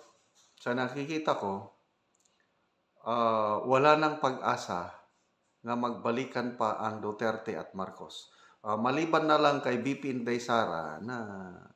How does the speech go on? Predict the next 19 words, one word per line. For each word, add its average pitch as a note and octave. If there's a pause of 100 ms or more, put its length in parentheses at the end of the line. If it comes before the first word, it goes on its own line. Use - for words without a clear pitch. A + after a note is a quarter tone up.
(580)
although A2
anak A#2
siya -
ni B2
P B2
R A2
R A2+
D, G#2
but A2 (320)
very C3+
professional. B2+
Trabaho, B2
trabaho A#2
lang A2
si G2
B A2
P G#2+
Inday F2
Sara. E2